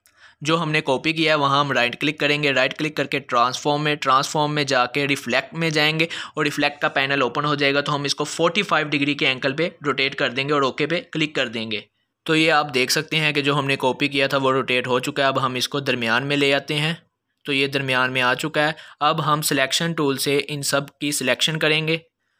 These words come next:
सिलेक्शन करने के बाद हम लेंगे शेप बिल्डर टूल। तो शेप बिल्डर टूल का मैं फिल कर देता हूँ ब्लैक। तो अब हम जिस जिस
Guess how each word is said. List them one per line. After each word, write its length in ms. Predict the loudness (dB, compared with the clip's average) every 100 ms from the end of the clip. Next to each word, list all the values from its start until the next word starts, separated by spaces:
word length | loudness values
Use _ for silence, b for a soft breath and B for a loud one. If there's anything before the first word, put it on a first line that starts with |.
| _ _ -8
सिलेक्शन 460 | -2 0 2 0 2
करने 240 | 2 2
के 80 | 2
बाद 260 | 2 2 2
हम 160 | 0
लेंगे 320 | 2 2 2 2
शेप 300 | 2 2 0
बिल्डर 340 | 0 2 2 2
टूल। 380 | 2 2 0 -4 _ _ _ _ _ _ _ _ _ _ _ _ -6
तो 80 | -2
शेप 280 | 2 2 2
बिल्डर 320 | 0 2 2
टूल 240 | 2 0
का 120 | 0 0
मैं 160 | 0
फिल 200 | 0 -2
कर 180 | 0 0
देता 260 | 0 -2 -2
हूँ 180 | -4 -2
ब्लैक। 460 | 2 4 4 0 -10 _ _ _ _ _ _ _ _ _ _ _ _ _ _ _ -2
तो 100 | 2
अब 200 | 2 2
हम 280 | 0 0 0
जिस 300 | 0 0 0
जिस 200 | 0